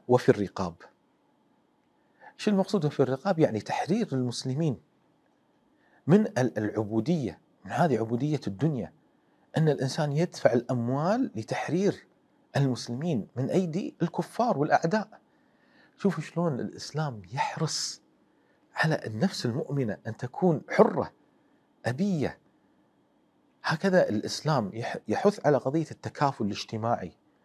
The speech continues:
أن ما تكون الإنسان أموال فقط له، لا، تكون أمواله في سبيل الله. طبعا من غير أن الإنسان يضر على نفسه، يعني إحنا ما نبي نفهم من هذا الكلام أن الإنسان ما يخزن شيء حق نفسه ولا حق أهله،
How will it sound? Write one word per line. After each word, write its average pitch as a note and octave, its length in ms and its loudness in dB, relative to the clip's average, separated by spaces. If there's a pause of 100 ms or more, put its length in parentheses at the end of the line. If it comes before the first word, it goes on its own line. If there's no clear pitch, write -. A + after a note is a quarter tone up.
(400)
أن A#2+ 140 -2
ما E3 160 4
تكون F3 300 2
الإنسان C3+ 420 0
أموال C3 360 0
فقط - 320 -2
له، C#3+ 200 4 (800)
لا، - 160 0
تكون F#3 500 0
أمواله C#3+ 600 -2 (100)
في G3 180 4
سبيل C3 380 0
الله. G2+ 340 0 (600)
طبعا E4+ 220 6
من E4 180 -2
غير D#4 220 2
أن F#3 160 2
الإنسان D#3 380 2
يضر C#3+ 220 4
على A#2+ 160 2
نفسه، C#3 360 -2 (320)
يعني G#2 220 0
إحنا A#2+ 180 -4
ما D#3 120 2
نبي F3 220 4
نفهم D#3+ 260 2
من A#2 120 -4
هذا B2 220 2
الكلام A2+ 540 2
أن C#3+ 120 0
الإنسان B2+ 520 0 (540)
ما A#3+ 160 4
يخزن E3 320 4
شيء D3 180 4
حق B2 140 2
نفسه C#3 360 0
ولا G#2+ 200 4
حق A#2+ 180 0 (100)
أهله، C#3 360 4